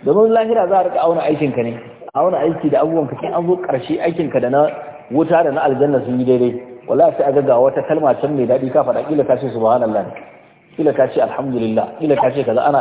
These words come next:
ɗaura ta kawai sai ka rinjaye aikin wuta, sai ka, ka shiga aljanna. Ka gani? Rawahu al-Bukhari wa Muslim min hadisi Adi ibn Hatim.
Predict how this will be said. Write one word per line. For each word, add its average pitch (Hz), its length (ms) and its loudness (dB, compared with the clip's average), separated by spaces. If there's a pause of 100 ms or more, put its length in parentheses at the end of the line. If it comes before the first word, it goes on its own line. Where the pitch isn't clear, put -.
ɗaura 135 240 4
ta - 60 -8
kawai 131 180 -2
sai 131 80 -4
ka 123 100 -6
rinjaye 110 380 -4
aikin 113 180 -6
wuta, 104 180 -6 (520)
sai 135 240 0
ka, 117 80 -10
ka 123 160 0
shiga 113 240 -2
aljanna. 98 320 -8 (1800)
Ka 107 120 -4
gani? 120 220 -2 (1600)
Rawahu 139 360 2
al-Bukhari 135 400 2
wa 131 80 4
Muslim 135 400 0 (100)
min 143 140 0
hadisi 135 400 -2
Adi 123 240 0
ibn 117 160 0
Hatim. 123 400 0